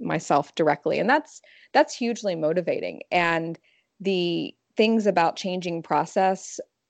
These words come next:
I'm always focused on how do we make it better for them? You know, you could institute new ideas and new processes that then impose a lot of work for people. So you have to think really hard about the person out there, maybe with not as great an internet connectivity or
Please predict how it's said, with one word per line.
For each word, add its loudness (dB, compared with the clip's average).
I'm 0
always 2
focused 0
on -2
how -2
do 0
we -4
make -4
it -4
better 2
for -8
them? -6
You -2
know, 2
you -2
could 2
institute -2
new -2
ideas 2
and -4
new -4
processes -4
that -2
then 0
impose 0
a 2
lot 4
of 2
work -2
for -8
people. -4
So -2
you 4
have 2
to -6
think -2
really 0
hard 2
about 2
the 6
person 0
out -2
there, 4
maybe -4
with -2
not -2
as -2
great 0
an 4
internet -2
connectivity -2
or -2